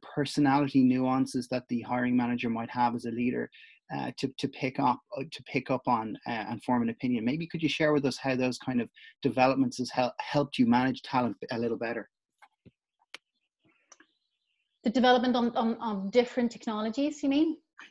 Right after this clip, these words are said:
Speaker 1: Yeah, so how does the technology enable you to manage talent, and particularly in the context of this kind of modern, uh, remote virtual environment where you haven't had the chance, the hiring manager may not have never ever met the person in a,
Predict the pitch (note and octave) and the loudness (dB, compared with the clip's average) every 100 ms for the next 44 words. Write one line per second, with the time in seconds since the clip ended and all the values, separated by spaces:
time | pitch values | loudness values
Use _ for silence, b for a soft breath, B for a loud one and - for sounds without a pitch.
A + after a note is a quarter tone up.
0 | - D4 B3 - F3 G3 A#3+ G3 - F3 | 2 6 6 6 6 6 6 4 -2 2
1 | D#3+ D3 D#3 D3+ C#3+ C#3 B2 B2 C#3+ C#3 | 2 4 4 4 6 6 6 4 4 6
2 | C3+ A#2+ - B2 A#2 A#2+ A#2 - C3 B2+ | 6 4 2 2 4 4 0 -2 0 2
3 | A#2+ B2 B2+ - G3 F#3 E3+ D3+ C3+ - | 0 -2 -2 0 0 2 4 6 6 4
4 | B2+ B2+ A#2+ A#2+ - A#2+ B2+ A#2+ - B2 | 0 2 2 0 -2 -4 -2 -4 -2 0
5 | A#2+ A#2+ A#2+ A#2+ A#2 A2 B B B - | 2 4 4 2 0 -2 B B B -6
6 | A#2+ B2 B2 A#2 A#2+ A#2+ C3 A#2+ - B2 | -4 -2 0 0 2 0 -2 -2 -2 -2
7 | A2+ A#2 B2 B2 A#2+ A2+ B2 A#2 A2+ C#3 | -2 -2 0 2 2 2 -2 -2 0 0
8 | C3+ A#2+ A#2+ - - A#2+ A2+ - C3+ C#3 | 2 0 -4 -4 0 0 0 -2 4 6
9 | C#3 B2+ A#2+ A#2+ C3 C#3 C3+ C#3+ C3+ C3 | 8 8 4 4 4 4 2 2 0 -2
10 | - C3+ C3+ C3+ C#3+ C#3 C3+ B2+ B2 A#2+ | -6 0 2 2 0 -2 -2 0 0 2
11 | B2+ A#2 | 2 2